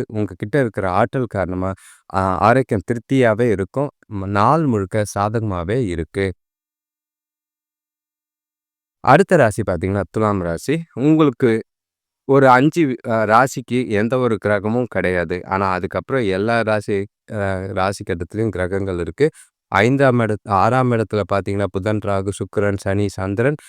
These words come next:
ஏழாம் இடத்துல சூரியன், எட்டாம் இடத்துல குரு, அ, பத்தாம் இடத்துல செவ்வாய், பன்னெண்டாம் இடத்துல கேது. இது உங்களுக்கு ஏ-, ஏகப்பட்ட துணிச்சலை தரக்கூடிய ஒரு நாளா தான் இருக்கு. வெளியூர் பயணங்களால தொழில்ல முன்னேற்றம் ஏற்பட வாய்ப்பு இருக்கு.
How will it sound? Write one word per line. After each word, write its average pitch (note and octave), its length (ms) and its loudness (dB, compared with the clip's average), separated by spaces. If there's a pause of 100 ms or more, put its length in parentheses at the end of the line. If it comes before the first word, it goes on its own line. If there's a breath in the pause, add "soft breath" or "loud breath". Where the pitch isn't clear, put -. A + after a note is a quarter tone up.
(220 loud breath)
ஏழாம் A2+ 380 6
இடத்துல G2 300 -4
சூரியன், C3 480 0
எட்டாம் G2+ 380 -2
இடத்துல F#2 340 -6
குரு, A#2+ 260 2 (280)
அ, F#2 220 -4
பத்தாம் A2 400 -2
இடத்துல F#2 320 -6
செவ்வாய், A#2+ 500 -4
பன்னெண்டாம் F#2 440 -4
இடத்துல E2+ 300 -6 (120)
கேது. G2+ 380 2 (520 loud breath)
இது D3 280 4 (540 soft breath)
உங்களுக்கு C#3+ 640 2 (280)
ஏ-, A#2+ 200 -2
ஏகப்பட்ட B2 540 2 (100)
துணிச்சலை C#3+ 500 2
தரக்கூடிய G#2+ 500 -2
ஒரு G2 180 -2
நாளா F2+ 260 -4
தான் G2+ 180 -2
இருக்கு. F#2+ 280 -4 (420 soft breath)
வெளியூர் C#3+ 380 4
பயணங்களால A2+ 520 0 (100)
தொழில்ல B2 400 0
முன்னேற்றம் B2 520 -2
ஏற்பட F#2 340 -4
வாய்ப்பு F2+ 400 -4
இருக்கு. G2+ 260 -2